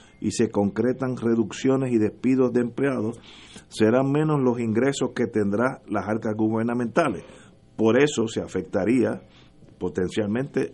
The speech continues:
el plan, lo, los retirados. Podrían terminar en recortar el retiro, que se apruebe un corte de diez por ciento que se quería hacer.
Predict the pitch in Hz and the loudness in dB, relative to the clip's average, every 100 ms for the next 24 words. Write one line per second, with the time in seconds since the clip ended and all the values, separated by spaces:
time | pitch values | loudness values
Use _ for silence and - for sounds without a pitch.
0 | - 85 85 78 95 104 101 98 95 78 | -8 -6 -6 -6 -4 -4 -4 -2 -2 -2
1 | 85 95 95 101 95 95 90 90 71 - | -4 -4 -2 -4 -2 0 0 -2 -6 -14
2 | - - - - - - 107 110 139 156 | -20 -20 -20 -20 -16 2 4 6 6 4
3 | 156 135 131 139 160 165 127 107 113 110 | 2 2 2 2 0 0 0 2 0 0
4 | 92 123 135 131 120 107 117 104 82 - | -2 -2 -2 0 0 0 2 0 -2 -12
5 | - - - - 113 98 110 92 117 139 | -20 -20 -20 -6 -2 0 0 0 0 2
6 | 143 139 120 139 143 135 113 104 123 123 | 2 0 0 0 2 2 2 4 2 2
7 | 127 113 147 143 143 123 107 - 104 101 | -2 0 0 -2 -2 -4 -2 -2 -2 0
8 | 98 120 - 123 101 76 | 2 2 0 0 0 -2